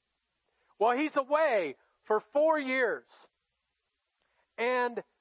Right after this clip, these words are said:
the reality is he's been creating a plan.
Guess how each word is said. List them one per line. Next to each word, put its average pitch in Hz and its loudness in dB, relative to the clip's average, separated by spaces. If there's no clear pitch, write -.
the 185 -2
reality 269 2
is 226 0
he's 254 -8
been 262 -4
creating 269 -4
a 196 0
plan. 226 -4